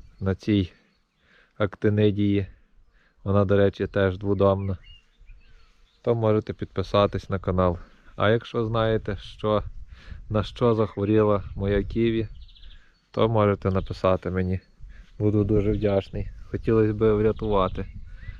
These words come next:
хоча б дівчинку. Хлопчика я вже, напевне, не врятую. І ще одна прикрість в мене в саді сталася.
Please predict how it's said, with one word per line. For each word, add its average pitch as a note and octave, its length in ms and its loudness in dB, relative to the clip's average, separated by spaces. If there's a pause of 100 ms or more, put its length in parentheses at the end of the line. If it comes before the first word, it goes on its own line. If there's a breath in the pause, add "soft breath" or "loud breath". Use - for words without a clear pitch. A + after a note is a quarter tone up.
(160)
хоча G#2 300 0
б G2+ 140 -2
дівчинку. G2+ 640 -6 (800 loud breath)
Хлопчика - 560 -6
я G2+ 180 -2
вже, G2 240 -4
напевне, F#2+ 480 -4
не F#2 140 -6
врятую. E2+ 540 -6 (1700 loud breath)
І G#2 120 -8
ще A#2 180 2
одна A2 280 2
прикрість G2 560 -2
в F#2+ 40 -10
мене F#2+ 200 -2
в F#2 60 -6
саді G#2 300 -2
сталася. C3+ 580 -2